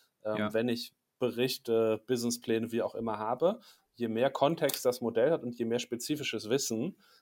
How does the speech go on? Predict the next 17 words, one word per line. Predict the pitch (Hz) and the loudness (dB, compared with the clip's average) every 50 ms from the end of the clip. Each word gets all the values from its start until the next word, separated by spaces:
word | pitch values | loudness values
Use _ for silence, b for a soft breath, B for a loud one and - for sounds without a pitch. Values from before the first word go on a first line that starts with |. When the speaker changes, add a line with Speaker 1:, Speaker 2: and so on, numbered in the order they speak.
| b b - | b b -2
Speaker 1:
desto | 120 120 120 - 123 | -2 -2 0 -2 0
besser | 120 127 131 - - 131 | 2 2 2 4 2 0
kann | - - 127 127 131 | 0 0 -4 -4 -4
es | 127 - | -4 -2
auch, | - 117 120 120 - _ - | 0 0 0 0 -4 _ -4
äh, | 113 117 113 117 113 113 | -2 0 0 0 -2 0
daran | - 113 113 123 123 117 117 113 113 113 113 113 110 | 2 4 6 6 4 4 2 0 2 0 -2 -2 -4
sich | 110 117 117 117 - | -4 -4 -4 -4 0
orientieren | 107 110 110 107 107 110 117 - - 147 160 156 | 0 0 2 2 0 0 -2 -4 0 0 0 0
und | 123 120 123 | 0 -2 0
dementsprechend | 123 120 117 120 120 - - 117 120 123 120 | 0 0 0 -2 -4 -4 -6 -6 -6 -4 0
antworten. | 117 131 147 143 - 104 98 92 - 104 107 | 0 0 0 2 4 4 4 4 2 -6 -8
Genauso | 98 107 104 110 110 123 143 143 139 143 131 | -4 -4 -2 4 4 4 4 4 0 -4 -6
wieder, | 131 131 135 120 | -2 2 2 4
als | 107 117 120 - | 4 2 0 0
wenn | 120 117 123 | 0 0 0
ich | 123 120 - | -2 -4 -8